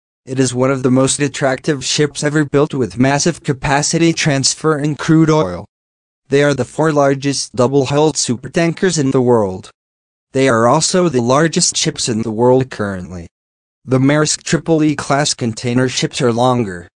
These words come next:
but the T I class are still the biggest in terms of deadweight tonnage and gross tonnage. The deadweight tonnage of T I Oceania is around four hundred and forty thousand tons, along with the speed capacity of speed between sixteen to eighteen knots.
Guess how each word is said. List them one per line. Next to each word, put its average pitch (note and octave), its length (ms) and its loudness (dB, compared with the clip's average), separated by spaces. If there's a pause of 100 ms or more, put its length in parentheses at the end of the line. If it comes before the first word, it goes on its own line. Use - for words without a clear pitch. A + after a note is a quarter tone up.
(240)
but B2 100 -4
the C3+ 100 -2
T F3 280 0
I D#3+ 160 2
class D#3+ 420 0
are G#2+ 140 -4
still D3 300 0
the B2+ 120 0
biggest A2+ 420 -4
in A2+ 120 0
terms C#3 400 -2
of G2+ 180 -4
deadweight B2+ 480 0
tonnage C#3+ 320 -2
and G#2+ 180 -4
gross E3+ 380 0
tonnage. G#2+ 560 -4 (600)
The D3 120 -2
deadweight D#3+ 440 2
tonnage D3 360 -2
of G2+ 160 -10
T C#3 180 2
I C#3+ 240 6
Oceania D#3 640 2
is A2+ 180 -2
around A2+ 320 -2
four C3+ 220 0
hundred C3+ 400 -4
and G#2+ 200 -2
forty C3+ 280 0
thousand D3 560 0
tons, D3 280 0
along C3+ 360 2
with C#3+ 140 0
the A2 120 -6
speed C#3+ 420 -2
capacity C#3 680 -2
of F#2+ 120 -6
speed C#3 400 0
between A#2+ 360 -6
sixteen - 640 0
to A#2 180 0
eighteen A#2+ 340 2
knots. - 540 -6